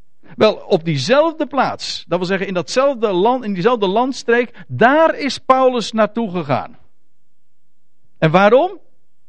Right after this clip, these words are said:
Ja, het lijkt mij niet zo moeilijk. Dat is de plaats waar de Heer zijn woord ge-, ooit gaf. En Paulus is warempel daar naartoe gegaan. Daar is hij door de Heer geïnstrueerd. En als u het mij vraagt,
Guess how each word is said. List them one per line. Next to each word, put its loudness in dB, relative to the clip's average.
Ja, 0
het -10
lijkt -4
mij -4
niet -6
zo -6
moeilijk. -8
Dat 0
is -4
de -6
plaats -4
waar 0
de -4
Heer -2
zijn -6
woord -6
ge-, -6
ooit 4
gaf. -4
En -4
Paulus -2
is -8
warempel -6
daar -2
naartoe -6
gegaan. -14
Daar 2
is -4
hij 0
door -2
de -4
Heer -2
geïnstrueerd. -8
En -20
als -4
u -8
het -14
mij -4
vraagt, -4